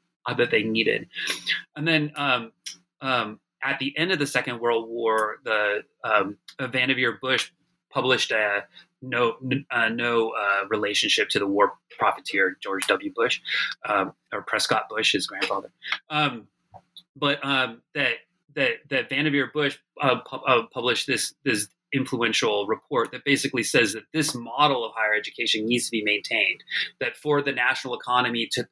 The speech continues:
uh, to grow and for America's strategic interests in the world, economically, political, geopolitically, mi-, militarily, it's important to kind of maintain this relationship between federal funding and the university. And so you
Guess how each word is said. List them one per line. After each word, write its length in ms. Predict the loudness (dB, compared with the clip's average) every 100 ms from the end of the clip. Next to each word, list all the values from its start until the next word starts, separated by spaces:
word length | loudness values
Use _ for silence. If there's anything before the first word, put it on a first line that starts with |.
| -2
uh, 40 |
to 160 | -2 -2
grow 440 | -2 0 2 2
and 120 | -2
for 140 | -4 -4
America's 480 | 0 2 2 0 -2
strategic 580 | -2 -2 0 2 0
interests 400 | -2 -2 0 2
in 60 | 0
the 80 | -2
world, 420 | -2 2 2 0 -4
economically, 720 | -2 0 2 0 0 -2 -2
political, 420 | -2 -2 2 0 0 -8 -10
geopolitically, 640 | -4 -2 0 -2 0 -2
mi-, 100 | 0 -2 -2
militarily, 560 | -4 -4 -2 0 0 -2 -4 -4 -4
it's 140 | -2
important 420 | -2 0 -2 0
to 80 | -2
kind 160 | 0 0
of 80 | 2
maintain 640 | 0 -2 -2 0 0 2
this 180 | -2 -2
relationship 560 | 0 0 0 0 -2
between 320 | -2 -2 -2 -2
federal 380 | -4 0 0
funding 580 | 0 -2 -2 0 0 -2 -6 -20 -20 -6
and 260 | -2 0
the 60 | 0
university. 720 | -2 -2 0 0 0 -2 -4 -6 -4 -4 -4 -6
And 100 | 0
so 80 | 2
you 200 | 2